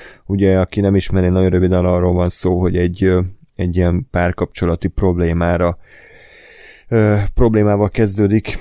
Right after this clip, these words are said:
hogy egy, egy házas társak már eléggé megutálták egymást, van egy kislányuk,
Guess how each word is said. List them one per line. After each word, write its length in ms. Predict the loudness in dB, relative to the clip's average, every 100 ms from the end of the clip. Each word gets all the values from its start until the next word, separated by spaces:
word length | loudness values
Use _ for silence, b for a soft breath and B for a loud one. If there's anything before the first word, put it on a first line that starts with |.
| B
hogy 220 | -2 0 2
egy, 220 | 0 0
egy 520 | -2 0 -2 -2 -10
házas 680 | -6 -2 0 0 -2 -4 -8 -2
társak 560 | 0 0 -2 -4 -2
már 180 | -2 0
eléggé 360 | 2 2 0 0
megutálták 800 | 0 2 0 2 0 0 -2 0
egymást, 500 | 2 2 2 0 -2
van 120 | -2
egy 140 | -2
kislányuk, 720 | -2 -4 -2 0 2 0 -2